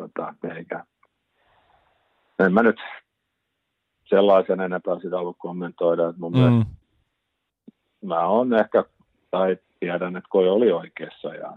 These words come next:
Speaker 1: ja, mut se on tätä, että ei sille, se kuuluu siihen ja, ja kontaktilaji, eikä, eikä niinku, tämäkin tätä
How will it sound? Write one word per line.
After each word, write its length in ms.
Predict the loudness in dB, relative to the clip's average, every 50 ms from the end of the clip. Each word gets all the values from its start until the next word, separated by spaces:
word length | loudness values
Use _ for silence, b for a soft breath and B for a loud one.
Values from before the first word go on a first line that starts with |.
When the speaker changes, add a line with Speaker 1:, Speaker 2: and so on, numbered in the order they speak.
| -14
Speaker 1:
ja, 220 | -14 -12 -12 -12 -14
mut 180 | -16 -18 -18 -4 0
se 80 | 2 2
on 200 | 2 2 -2 -2
tätä, 340 | -4 -6 -4 -4 -6 -6
että 220 | -6 -8 _ -10 -8
ei 80 | -8
sille, 260 | -6 -2 -2 -2 -2 -2 _ _ _ _ _ _ _ _ _ _ _
se 160 | -2 -2 -2
kuuluu 440 | 0 2 2 4 4 4 2 2 0
siihen 460 | 2 2 2 4 4 4 4 4 4
ja, 240 | 2 2 0 -2 -6
ja 300 | -10 -12 -12 -14 -14 -12 -6
kontaktilaji, 760 | -4 -4 -2 -2 -4 -4 -2 -2 -2 0 0 0 -2 -4 -6
eikä, 280 | -6 -6 -6 -6 -6 -6 -8
eikä 220 | -8 -6 -6 -6
niinku, 320 | -6 -6 -8 -8 -10 -10 -10 _ _ b b b b b _ _
tämäkin 360 | -4 -2 0 0 0 -2 2 2
tätä 220 | 2 4 4 0